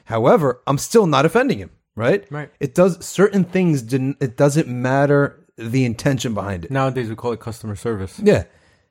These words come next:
Speaker 1: It, it's cer-, certain things, it does not matter the intention behind it, as long as you're doing it, right? So, like, what's, what's wrong is not doing it. How you do it doesn't make a difference, right? And if you have the intention, then it's good on top of that, right?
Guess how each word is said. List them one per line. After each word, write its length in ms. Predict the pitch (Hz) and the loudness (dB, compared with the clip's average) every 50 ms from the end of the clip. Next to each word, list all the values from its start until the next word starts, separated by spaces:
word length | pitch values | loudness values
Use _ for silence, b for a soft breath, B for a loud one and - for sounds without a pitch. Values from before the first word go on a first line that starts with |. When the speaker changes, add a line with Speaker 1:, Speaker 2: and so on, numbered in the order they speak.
| _ | _
Speaker 1:
It, 200 | - 147 156 - | -2 0 0 0
it's 140 | 147 135 - | -2 -2 0
cer-, 260 | - 165 - - 175 | 2 2 2 2 -2
certain 320 | - - - 214 247 220 175 | -2 0 0 2 2 2 2
things, 320 | - 208 196 175 151 - | 2 4 4 4 2 0
it 140 | - 147 - - | -2 -6 -4 -4
does 140 | 147 131 | -4 0
not 260 | 139 160 190 - 147 143 | 2 2 2 2 2 0
matter 360 | 139 143 151 156 147 127 120 | 0 2 2 2 2 0 0
the 140 | 107 113 110 | 0 0 0
intention 360 | 104 - 135 120 110 - 92 | 0 0 -2 -4 -4 -6 -6
behind 240 | 95 117 123 110 87 | -6 -4 -6 -6 -6
it, 60 | - | -6
as 120 | 104 104 | -2 0
long 160 | 131 131 131 | 2 2 2
as 60 | 120 101 | 2 0
you're 80 | 104 98 | -2 -2
doing 240 | 107 135 135 214 | -2 -2 -2 -4
it, 160 | 78 - - _ _ _ _ _ _ | -8 -10 -16 _ _ _ _ _ _
right? 360 | - 95 104 147 135 - - b b b b b _ | -6 -4 -2 -2 -2 -2 -6 b b b b b _
So, 220 | - 139 123 120 | -2 0 0 2
like, 280 | 120 120 117 107 - - | 2 2 0 0 -2 -4
what's, 360 | - 123 123 120 120 - - - | -6 -4 -4 -4 -4 -8 -12 -8
what's 280 | 117 117 113 110 - | -4 -4 -4 -4 -4
wrong 360 | 117 127 139 147 156 151 147 | 0 2 4 4 6 4 4
is 200 | 147 - 143 123 | 2 0 0 0
not 280 | 127 135 139 135 117 110 | 0 0 0 0 -2 -4
doing 240 | 104 110 104 95 87 | -6 -6 -6 -6 -8
it. 220 | 87 - _ _ _ _ _ | -12 -16 _ _ _ _ _
How 320 | - - 139 147 160 180 | -6 -2 0 2 2 2
you 160 | 180 175 180 | 2 2 2
do 240 | 160 143 165 175 190 | 2 4 4 6 6
it 220 | 214 208 - - | 6 4 2 -2
doesn't 240 | - 127 117 107 110 | -4 -2 -2 -2 -2
make 140 | 107 104 - | -2 -4 -4
a 40 | 107 | -4
difference, 440 | 104 - - - - - - - _ _ - | -4 -6 -6 -8 -12 -20 -20 -20 _ _ -8
right? 240 | 92 107 135 139 b b b b b | -6 -4 -4 -4 b b b b b
And 160 | - 185 196 | 2 4 4
if 100 | 175 - | 6 6
you 100 | 165 156 | 4 4
have 200 | 127 127 120 113 | 4 4 2 0
the 80 | 117 120 | -2 -4
intention, 500 | 117 110 - - 92 90 - - 117 135 | -6 -6 -6 -6 -6 -6 -6 -6 -6 -4
then 140 | 143 151 151 | -2 0 0
it's 140 | 151 135 - | 0 0 0
good 160 | - 147 131 | 0 0 0
on 120 | 123 127 127 | 0 0 0
top 220 | - 147 143 110 | -2 -2 -2 -4
of 80 | 98 85 | -6 -8
that, 240 | 82 - - _ _ _ _ _ _ - | -8 -12 -16 _ _ _ _ _ _ -8
right? 300 | 98 101 113 135 - | -4 -2 -2 -2 -4